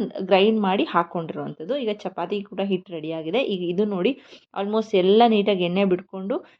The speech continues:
ಅಮ್, ನಮಗೆ ನೀರು ಬೇಡ. In case ನಿಮಗೆ ನೀರು ಬೇಕು ಅಂದರೆ, ಇನ್ನೂ ಸ್ವಲ್ಪ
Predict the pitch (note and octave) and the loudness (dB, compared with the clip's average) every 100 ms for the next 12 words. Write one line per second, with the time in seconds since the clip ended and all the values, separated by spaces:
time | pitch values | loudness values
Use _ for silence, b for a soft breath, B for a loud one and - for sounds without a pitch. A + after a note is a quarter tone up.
0 | _ - F#3+ F#3+ F#3+ G3+ G3+ G3+ A3+ A3 | _ -12 -8 -6 -4 -2 0 2 2 4
1 | F#3+ F#3 A#3+ G4+ A#3+ D4+ D#4 C4 A#3 G#3 | 4 6 6 4 2 0 0 2 4 4
2 | A#3 B3+ F#3+ G#3+ - B3 A#3+ G#3 G#3+ G3+ | 4 8 8 8 6 4 4 4 2 2